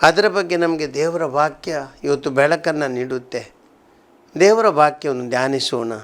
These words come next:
ಇವತ್ತಿನ ದೇವರ ವಾಕ್ಯ ಶಿರಾಕನ ಗ್ರಂಥದಿಂದ ಆರಿಸಲಾಗಿದೆ. ಅಧ್ಯಾಯ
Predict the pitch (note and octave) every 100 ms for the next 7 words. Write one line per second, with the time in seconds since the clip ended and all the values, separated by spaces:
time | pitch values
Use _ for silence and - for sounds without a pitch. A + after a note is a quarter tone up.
0 | - _ _ _ _ _ _ _ - _
1 | _ _ _ _ _ _ _ _ _ -
2 | G#3 G#3+ A#3 G#3 F#3+ F3+ G#3+ G#3+ G3 F#3+
3 | G3 - G3 F3 E3 - _ _ _ _
4 | _ - - F3 G#3+ A3+ A#3+ A3 F3 E3+
5 | F#3+ F#3 G3 E3+ E3+ D3+ C#3 - C#3+ D#3
6 | D3+ - C3 A#2+ A#2 A2+ A#2 - _ _
7 | _ _ _ _ _ _ _ _ _ _
8 | - - _ _ _ _ _ - C#3+ C3+
9 | E3+ E3+ E3